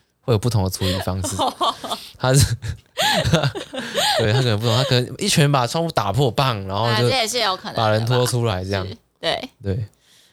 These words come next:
Speaker 2: 好，那我们继续讲到刚刚我们就是有说我们看那个成吉思汗的直播。
Speaker 1: 对。
Speaker 2: 那成吉思汗他是三项。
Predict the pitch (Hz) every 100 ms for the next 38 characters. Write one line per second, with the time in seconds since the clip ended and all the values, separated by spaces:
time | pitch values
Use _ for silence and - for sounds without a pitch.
0 | _ - 196 254 302 233 254 277 254 202
1 | 156 196 190 190 190 180 156 - 185 180
2 | 185 - 226 226 208 156 226 220 202 196
3 | 175 170 202 208 220 220 247 208 180 165
4 | 165 175 170 170 185 - _ _ _ -
5 | 123 113 104 95 - - 294 277 294 302
6 | 330 320 302 294 277 285 277 254 196 -
7 | 240 262 262